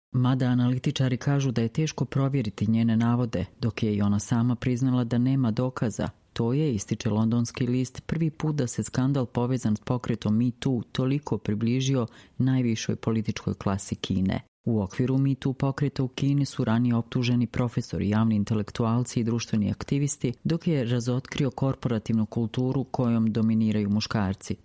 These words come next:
Također, nije tajna da su mnogi korumpirani zvaničnici u Kini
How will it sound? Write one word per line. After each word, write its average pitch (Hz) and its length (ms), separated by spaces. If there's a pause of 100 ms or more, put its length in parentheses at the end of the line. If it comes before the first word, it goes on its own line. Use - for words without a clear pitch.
Također, 110 540
nije 107 240
tajna 120 380
da 107 100
su - 160
mnogi 117 320
korumpirani 113 720
zvaničnici 120 720
u 104 60
Kini 131 400